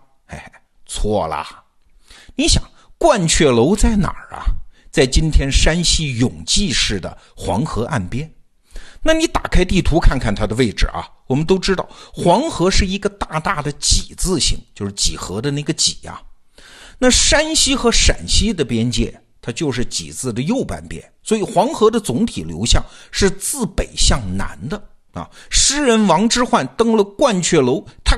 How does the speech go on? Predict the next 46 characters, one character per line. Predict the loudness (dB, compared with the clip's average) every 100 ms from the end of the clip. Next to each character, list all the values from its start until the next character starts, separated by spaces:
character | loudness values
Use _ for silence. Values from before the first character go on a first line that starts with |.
| 4
看 | 4 4
黄 | -2 -2 -4
河 | -4 -4
的 | -2
流 | -2 0 0
向， | 0
他 | -2
看 | -6 0 0
到 | 0 -6 -2
是 | -2
往 | 0 -2 -2
南 | -6 -2 2
流 | 2 0
的， | -16 -20 _ _ _ _ -18
但 | -6 -4
是 | -4
他 | 0 0
不 | 0
甘 | 2 2
心 | 4 2 0
呢， | -2 -8 -16 -8
他 | -2
要 | 0 6
看 | 6 6 0
的 | -4 -8 -8
是 | -4
黄 | -2 2 2
河 | 2 0
入 | 0 0 -2
海 | 0 -2 -6 -6
的 | -6
方 | -2 0
向， | 0 -2
要 | 2 2
不 | 2
怎 | -2
么 | 0
那 | 0
个 | -2
词 | -2
儿 | -4
叫 | -4 -8 -14
入 | -8 -6 -4 -6
海 | -4 -4 -4 -8
流 | -10 -10 -10 -4
呢？ | -4